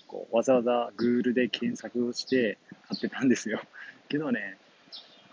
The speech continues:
あの、値段的に別に変わらないじゃないですか。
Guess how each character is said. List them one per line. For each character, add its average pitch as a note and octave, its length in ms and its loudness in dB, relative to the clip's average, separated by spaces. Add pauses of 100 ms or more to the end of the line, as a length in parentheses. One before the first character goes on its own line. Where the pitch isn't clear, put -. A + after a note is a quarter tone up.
あ G#2 100 -12
の、 G2 40 -10 (1700)
値 B2+ 140 -2
段 G#3 240 4
的 - 180 2
に G#3 140 8
別 A2 300 2
に G#3+ 80 2
変 - 200 2
わ D#3 120 8
ら E3 120 4
な E3 200 0
い D#3+ 160 -2
じ B2 80 0
ゃ - 20 2
な G2 100 0
い F2+ 60 -4
で F2 80 -10
す - 60 -18
か。 - 180 -6